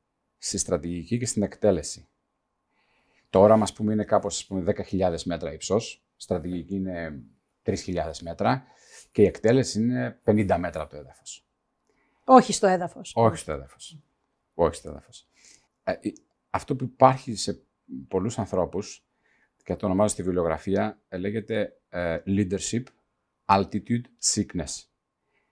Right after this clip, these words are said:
Speaker 1: Δηλαδή, ο ηγέτης δεν μπορεί να κινηθεί με ευκολία σε αυτά τα τρία επίπεδα.
Speaker 2: Μμμ.
Speaker 1: Λέγει η λέξη leadership altitude sickness.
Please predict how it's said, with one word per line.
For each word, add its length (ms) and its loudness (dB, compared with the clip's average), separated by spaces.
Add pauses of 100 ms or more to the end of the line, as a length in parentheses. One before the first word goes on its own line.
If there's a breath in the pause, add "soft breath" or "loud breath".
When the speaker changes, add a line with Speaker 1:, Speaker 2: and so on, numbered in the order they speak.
(180)
Speaker 1:
Δηλαδή, 420 2 (120)
ο 80 0
ηγέτης 320 2
δεν 100 2
μπορεί 200 4
να 100 0
κινηθεί 380 -2
με 80 0
ευκολία 460 -4
σε 120 -6
αυτά 160 -8
τα 140 -6
τρία 180 -6
επίπεδα. 440 -14 (320)
Speaker 2:
Μμμ. 400 -10 (880)
Speaker 1:
Λέγει 340 4
η 40 0
λέξη 420 0 (260)
leadership 480 -2 (180)
altitude 580 -4 (300)
sickness. 480 -8